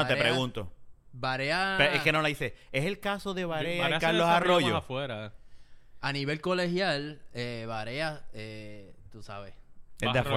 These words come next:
Speaker 1: afuera.
Speaker 3: pues, jugó aquí en Puerto Rico
Speaker 2: Levantó su nivel allá
Speaker 3: primero,
Speaker 2: afuera.
Speaker 3: después fue
Speaker 1: ¿Pero Barea jugó afuera o aquí? ¿O
Speaker 3: Afuera,
Speaker 1: va-
Speaker 2: Allá. A
Speaker 3: afuera.
Speaker 2: nivel colegial, él jugó allá afuera. Yo
Speaker 1: Él
Speaker 2: no sé si en high school.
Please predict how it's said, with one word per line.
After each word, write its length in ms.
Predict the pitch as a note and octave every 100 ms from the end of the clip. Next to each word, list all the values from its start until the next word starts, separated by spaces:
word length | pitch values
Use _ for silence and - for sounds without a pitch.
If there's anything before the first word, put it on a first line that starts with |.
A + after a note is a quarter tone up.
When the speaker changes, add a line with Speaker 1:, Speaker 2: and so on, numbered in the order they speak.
| -
Speaker 1:
afuera. 40 | -
Speaker 3:
pues, 200 | F3 D#3
jugó 260 | D#3 D3 D3+
aquí 120 | D3+
en 100 | D3
Puerto 240 | D#3 D3
Rico 180 | C3+ C#3
Speaker 2:
Levantó 140 | C3+ -
su 120 | -
nivel 240 | - D3+
allá 120 | D3+ D3+
Speaker 3:
primero, 280 | D3+ C#3+ C#3
Speaker 2:
afuera. 160 | C#3 C3
Speaker 3:
después 280 | A#2+ B2+ A#2+
fue 200 | C#3 C3+
Speaker 1:
¿Pero 180 | A#2+ A#2+
Barea 280 | A#2 A#2 C3
jugó 200 | D3+ D#3
afuera 420 | D3+ E3 F3+ F#3+
o 180 | - A#2+
aquí? 320 | A2 A2 F#2+ - - - - -
¿O 100 | -
Speaker 3:
Afuera, 180 | A#2 G#2+
Speaker 1:
va- 100 | A#2+ A#2
Speaker 2:
Allá. 60 |
A 120 | A2
Speaker 3:
afuera. 200 | - B2
Speaker 2:
nivel 260 | C3+ C#3+ D#3
colegial, 480 | F3 F3+ F3+ F#3+ E3+
él 160 | C#3 C#3
jugó 320 | D3 C#3+ C#3
allá 200 | C3 B2
afuera. 320 | - A2+ G#2+
Yo 80 | A2+
Speaker 1:
Él 60 | D#3
Speaker 2:
no 80 |
sé 180 | G3 G#3
si 240 | G3+ F3+ D3+
en 180 | C3
high 220 | B2+ D3+ D#3
school. 320 | - A#2